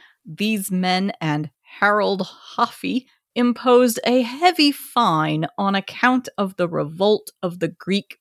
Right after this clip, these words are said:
people. Dalk is detained captive in far lands. Egil is gone on an expedition with Ragnar, ooh, Ragnarok,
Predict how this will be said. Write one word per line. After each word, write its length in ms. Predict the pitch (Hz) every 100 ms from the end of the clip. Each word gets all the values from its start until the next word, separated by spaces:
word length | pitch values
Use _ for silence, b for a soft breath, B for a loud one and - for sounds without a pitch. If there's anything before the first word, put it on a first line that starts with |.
| _
people. 520 | - 202 - 160 - b b b b _ 143 143 _ -
Dalk 420 | 180 190 - - -
is 220 | 185 160
detained 680 | - 170 160 - 165 160 143
captive 640 | - - 151 - 156 147 156
in 160 | 147
far 640 | 139 - 165 175 143 147
lands. 720 | 147 156 165 156 147 143 - B B B _ _
Egil 640 | 208 240 208 202 170 151 -
is 240 | 190 180 165
gone 540 | 160 190 233 220 220
on 180 | 214 214
an 140 | 208 -
expedition 960 | 226 - - 226 170 214 226 240 240 233
with 220 | 247 170 -
Ragnar, 760 | 208 262 233 220 214 214 240 254 B _ _ _ 302
ooh, 260 | 453 403 427 226
Ragnarok, 600 | 254 302 349 370 415